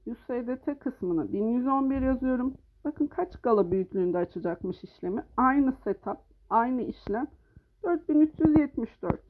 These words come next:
Yani hemen hemen aynı. Çok az bir fark var tam olarak girmesem de.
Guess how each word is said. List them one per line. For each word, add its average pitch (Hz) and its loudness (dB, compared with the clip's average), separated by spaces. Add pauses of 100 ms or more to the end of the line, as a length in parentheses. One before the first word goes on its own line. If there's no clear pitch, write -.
(140)
Yani 269 -2
hemen 294 4
hemen 262 0
aynı. 202 2
Çok - -8
az 175 0
bir 151 -4 (240)
fark 170 -4
var 165 -2
tam 180 -4
olarak 175 0
girmesem 170 -2
de. 294 -4